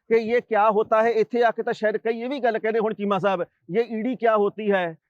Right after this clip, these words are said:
ਇਹ ਆੜਾ ਕਿਆ ਹੋਤਾ ਹੈ?" ਪਰ ਤੁਸੀਂ ਆਪਦੇ ਇਸ ਥਾਂ ਦੇ ਉੱਤੇ ਈਸਟਵੁੱਡ ਦੇ ਵਿੱਚ, ਵਿਲੇਜ ਦੇ ਵਿੱਚ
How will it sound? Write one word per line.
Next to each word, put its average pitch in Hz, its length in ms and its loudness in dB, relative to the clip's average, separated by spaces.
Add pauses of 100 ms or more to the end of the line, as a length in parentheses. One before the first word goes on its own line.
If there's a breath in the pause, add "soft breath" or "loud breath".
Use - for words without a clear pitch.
ਇਹ 220 180 2
ਆੜਾ 196 260 4
ਕਿਆ 220 220 2
ਹੋਤਾ 190 360 2
ਹੈ?" 160 220 0 (160)
ਪਰ 226 140 4
ਤੁਸੀਂ 240 380 -6
ਆਪਦੇ 190 440 4
ਇਸ 208 300 4 (520)
ਥਾਂ 185 240 4
ਦੇ 214 100 2
ਉੱਤੇ 214 260 -2 (120)
ਈਸਟਵੁੱਡ 220 440 -2
ਦੇ 185 120 0
ਵਿੱਚ, 165 280 -2 (420)
ਵਿਲੇਜ 208 280 2
ਦੇ 214 80 2
ਵਿੱਚ 202 240 -2